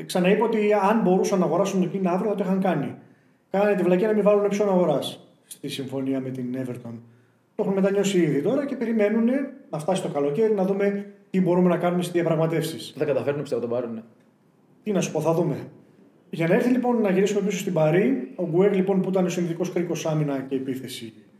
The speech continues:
Speaker 1: στο τέσσερα τρία τρία, ήταν συνεχώς ο Ποκετίνο να του δίνει οδηγίες και συνεχώς να μην καταλαβαίνει ο ένας τον άλλον. Υπάρχει λοιπόν θέμα συνεννοησίας
Speaker 2: Κυριολεκτικά.
Speaker 1: στο ξεκίνημα.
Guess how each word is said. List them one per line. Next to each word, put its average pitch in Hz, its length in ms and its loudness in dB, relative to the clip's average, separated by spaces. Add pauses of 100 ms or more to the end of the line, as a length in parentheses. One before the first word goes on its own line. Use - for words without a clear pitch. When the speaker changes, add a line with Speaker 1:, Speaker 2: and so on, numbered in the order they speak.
(200)
Speaker 1:
στο - 120 -10
τέσσερα 131 320 -8
τρία 147 240 -4
τρία, 269 440 0 (180)
ήταν 190 200 2
συνεχώς 190 360 2
ο 185 40 0
Ποκετίνο 185 440 2
να 170 80 0
του 160 100 -2
δίνει 180 160 4
οδηγίες 156 640 2 (500)
και - 80 -4
συνεχώς 190 280 2
να 233 60 4
μην 220 80 4
καταλαβαίνει 208 360 6
ο - 20 4
ένας 208 140 2
τον 196 120 2
άλλον. 135 360 0 (880)
Υπάρχει 165 260 -2
λοιπόν 165 220 -2
θέμα 156 240 -2
συνεννοησίας 139 960 -6 (420)
Speaker 2:
Κυριολεκτικά. 143 420 0
Speaker 1:
στο 143 80 2
ξεκίνημα. 302 440 0